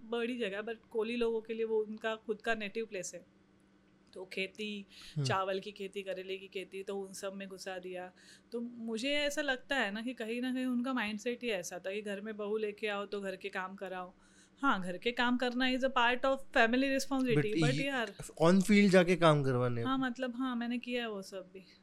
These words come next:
Speaker 2: अच्छा, that is
Speaker 1: तो मुझे
Speaker 2: really
Speaker 1: हाँ,
Speaker 2: fun।
Speaker 1: मतलब literally मैं बोलूँ ना कि कुछ भी नहीं घर पे किया था, कुछ भी नहीं किया था, वहाँ पे सब चीज़ें मुझे करना शुरू किया। मतलब मैं literally इतनी स्लिम ट्रिम थी ना कि यार, अ,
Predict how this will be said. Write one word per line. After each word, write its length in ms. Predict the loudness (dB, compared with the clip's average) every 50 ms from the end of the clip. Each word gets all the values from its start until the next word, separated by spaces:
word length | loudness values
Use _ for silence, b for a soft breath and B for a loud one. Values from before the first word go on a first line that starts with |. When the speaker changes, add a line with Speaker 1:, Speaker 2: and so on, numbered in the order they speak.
| -8 -2
Speaker 2:
अच्छा, 380 | -2 -2 0 0 -2 -2 -2 -2
that 400 | -2 0 0 0 0 0 0 -2
is 240 | 0 0 0 -2 -4
Speaker 1:
तो 60 | -4
मुझे 260 | -6 -8 -4 -2 0
Speaker 2:
really 160 | 0 2 2
Speaker 1:
हाँ, 200 | 2 2 0 -2
Speaker 2:
fun। 100 | -2 -4
Speaker 1:
मतलब 240 | -2 -2 -2 -2 -2
literally 340 | -4 -2 0 0 0 0 0
मैं 140 | 0 0 2
बोलूँ 240 | 2 2 2 2
ना 160 | 2 2 0 0
कि 300 | -2 -4 -4 -4 -4 -4
कुछ 260 | -4 -4 -4 -2 0
भी 120 | 0 2
नहीं 180 | 4 4 4 6
घर 120 | 4 4
पे 140 | 4 0 -2
किया 240 | -2 -2 -4 -4 -4
था, 280 | -6 -10 -14 -14 -16 _ _ _ _ _ _ _ _ _ _ _ _ _ _ -6
कुछ 180 | -6 -4 -4
भी 120 | -2 0 2
नहीं 160 | 2 2 2
किया 180 | 0 0 -4 -2
था, 100 | -4 -4
वहाँ 280 | -4 -4 -4 -4 -4
पे 120 | -4 -4 -4
सब 180 | -4 -4 -6
चीज़ें 240 | -4 -6 -4 -2 -2
मुझे 240 | -2 -4 -4 -6 -4
करना 320 | -4 -4 -4 -4 -6 -8
शुरू 240 | -6 -6 -6 -6 -6
किया। 320 | -8 -8 -8 -8 -8 -12 B B B B B B B -8
मतलब 200 | -6 -2 -2 -2
मैं 140 | 0 0 0
literally 420 | 0 0 0 0 0 -2 0 0 0
इतनी 420 | 0 -2 -4 -4 -4 -4 -4 -4
स्लिम 280 | -4 -4 -4 -4 -2 -4
ट्रिम 220 | -4 -4 -4 -4
थी 100 | -4 -2
ना 120 | -2 -2 -2
कि 100 | -2 -2
यार, 120 | -2 -2
अ, 640 | -4 -6 -8 -6 -4 -2 0 0 0 2 0 -2 -2